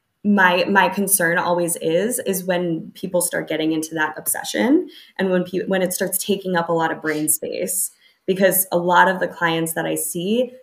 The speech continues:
they're just thinking about food all the time.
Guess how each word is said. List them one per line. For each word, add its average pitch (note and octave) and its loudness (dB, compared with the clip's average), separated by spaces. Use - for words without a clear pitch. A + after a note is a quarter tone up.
they're F3 2
just E3 -6
thinking F3 -2
about D#3+ -4
food F3+ 0
all D3+ -4
the D3 -8
time. - -8